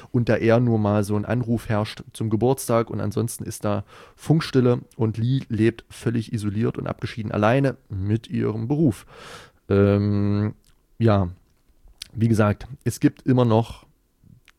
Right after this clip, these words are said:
diesen einen Täter, der nicht gefunden wurde. Allerdings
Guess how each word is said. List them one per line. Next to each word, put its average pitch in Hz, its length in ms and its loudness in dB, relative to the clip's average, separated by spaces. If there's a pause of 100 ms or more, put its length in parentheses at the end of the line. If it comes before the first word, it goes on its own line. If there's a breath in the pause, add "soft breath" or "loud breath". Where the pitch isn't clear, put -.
(140)
diesen 131 260 0
einen 110 240 -2
Täter, 117 480 0
der 113 300 0
nicht - 180 -4
gefunden 113 460 0
wurde. 139 400 4
Allerdings 110 720 -2